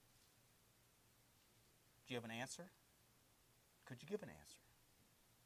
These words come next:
You see, this is, this is why we have pastors and teachers to equip us, to instruct us. You know, could you give an answer?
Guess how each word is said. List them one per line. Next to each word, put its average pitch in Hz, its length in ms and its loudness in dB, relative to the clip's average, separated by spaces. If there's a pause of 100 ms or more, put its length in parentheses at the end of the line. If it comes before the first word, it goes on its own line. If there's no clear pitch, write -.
(1400)
You 160 80 12
see, 220 60 12
this 294 220 12
is, 208 160 12
this 233 200 12
is 208 140 12
why 190 320 12
we 175 140 12
have 151 420 12 (1700)
pastors 208 500 12
and 131 160 12
teachers 147 680 12 (400)
to 160 140 12
equip 196 440 12
us, 117 220 12
to - 120 6
instruct - 560 10
us. - 360 2 (1000)
You 190 80 12
know, 180 40 12
could 220 260 12
you 226 80 12
give 233 180 12
an 190 60 12
answer? 202 500 12